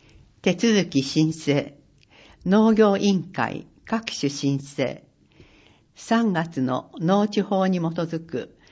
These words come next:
許可申請の受付期間は次の通りです。受付期間、三月二十二日月曜から二十五日木曜。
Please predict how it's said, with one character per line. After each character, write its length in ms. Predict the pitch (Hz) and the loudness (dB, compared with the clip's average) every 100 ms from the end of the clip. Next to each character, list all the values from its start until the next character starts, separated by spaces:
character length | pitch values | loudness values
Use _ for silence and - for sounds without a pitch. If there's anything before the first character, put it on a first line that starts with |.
| _ _ | _ _
許 120 | - | -4
可 160 | 226 160 | -2 -2
申 300 | - 175 175 | -2 -4 -6
請 260 | - 165 156 | -2 -2 0
の 300 | 147 139 - | -2 -4 -6
受 220 | 156 220 | -4 -4
付 260 | 214 - 196 | -4 -6 -6
期 140 | - | -6
間 280 | - 160 131 | -6 -6 -6
は 180 | 127 - _ - _ _ | -8 -10 _ -20 _ _
次 240 | - 214 | 0 2
の 160 | 160 120 | 0 -2
通 240 | - 143 | -4 -4
り 120 | 120 117 | -4 -8
で 120 | 139 | -10
す。 180 | - - _ _ _ _ _ _ _ _ | -12 -20 _ _ _ _ _ _ _ _
受 240 | 165 165 220 | -4 0 0
付 260 | - 202 | 0 -4
期 140 | 202 - | -4 -6
間、 400 | 156 - - - _ _ _ | -6 -6 -14 -20 _ _ _
三 320 | - 226 233 | -4 0 0
月 280 | 160 160 151 | 0 -2 0
二 180 | 175 202 | 0 2
十 220 | 156 139 | 2 0
二 240 | 131 147 | 2 0
日 240 | 156 160 143 | -2 -2 -2
月 260 | 147 147 | -2 -2
曜 200 | 190 170 | -2 -2
か 180 | 143 180 | -4 -8
ら 200 | 131 - _ _ | -8 -10 _ _
二 180 | 196 202 | 0 2
十 200 | 165 135 | 2 0
五 140 | 151 | 0
日 320 | 160 131 - 123 | 0 -2 -4 -6
木 280 | 120 - | -6 -2
曜。 300 | 151 131 - | -2 -2 -6